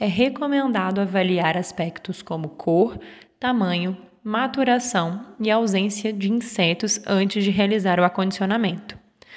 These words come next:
Já os ovos não podem estar quebrados, rachados ou com resíduos de sujeiras ao redor da casca. Lembrando que mesmo que as embalagens não possam ser reutilizadas dentro do serviço de alimentação,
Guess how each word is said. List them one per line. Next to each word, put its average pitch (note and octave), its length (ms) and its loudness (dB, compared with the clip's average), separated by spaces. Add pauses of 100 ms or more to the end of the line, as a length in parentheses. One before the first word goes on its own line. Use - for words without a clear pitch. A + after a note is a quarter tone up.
(400)
Já E3+ 260 0
os F3 200 2
ovos F3 520 4
não A3 280 2
podem F#3 420 6
estar C#3+ 360 -2
quebrados, F3 720 0
rachados F3 960 2
ou G3+ 140 4
com A#3+ 180 0
resíduos A#3+ 640 2
de B3 140 0
sujeiras F#3+ 760 2
ao F3+ 120 4
redor F3+ 360 2
da F#3+ 140 2
casca. - 500 -2 (800)
Lembrando E3+ 680 2
que - 180 -4
mesmo G#3+ 520 2
que C4+ 80 2
as B3 100 0
embalagens E3 640 2
não F3 220 -2
possam G3+ 480 2
ser G3+ 160 0
reutilizadas E3+ 800 0
dentro F3+ 400 -2
do G3 100 -4
serviço F3 460 0
de E3+ 80 -2
alimentação, F3 760 -2